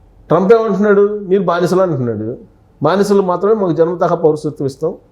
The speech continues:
అని చెప్పి. అంటే తీసుకున్న వాళ్ళందరూ బానిసలు అనేది ఆయన లెక్క. రేపు ఒకవేళ కావాలనుకున్నా కానీ, "మీరు బానిసలను ఒప్పుకుంటే మేము ఇస్తామని" చెప్పి అంటాడేమో తెలీదు. ఇరవై తారీఖు నుంచి ఫిబ్రవరి ఆయన ఏదో కట్ ఆఫ్ డేట్ పెట్టుకున్నాడు.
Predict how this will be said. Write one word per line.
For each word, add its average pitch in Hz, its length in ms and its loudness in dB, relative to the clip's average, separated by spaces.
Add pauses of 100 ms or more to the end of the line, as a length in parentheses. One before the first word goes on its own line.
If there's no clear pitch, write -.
(120)
అని 123 160 -2
చెప్పి. 120 220 -6
అంటే 180 220 0
తీసుకున్న 208 360 -2
వాళ్ళందరూ 185 300 2
బానిసలు 160 360 0
అనేది 165 240 -2
ఆయన 175 160 0
లెక్క. 110 440 -4 (1800)
రేపు 190 180 2
ఒకవేళ 202 380 2
కావాలనుకున్నా 202 640 0
కానీ, 202 160 -2
"మీరు 196 160 2
బానిసలను 190 560 0
ఒప్పుకుంటే 185 360 -2
మేము 180 160 0
ఇస్తామని" 170 360 -2
చెప్పి 170 160 -4
అంటాడేమో 151 400 0
తెలీదు. 123 480 -2 (1600)
ఇరవై 196 220 4
తారీఖు 185 260 2
నుంచి 196 120 0
ఫిబ్రవరి 190 680 0 (1400)
ఆయన 175 140 2
ఏదో 180 500 0
కట్ 160 120 0
ఆఫ్ 175 120 2
డేట్ 160 220 0
పెట్టుకున్నాడు. 104 560 -4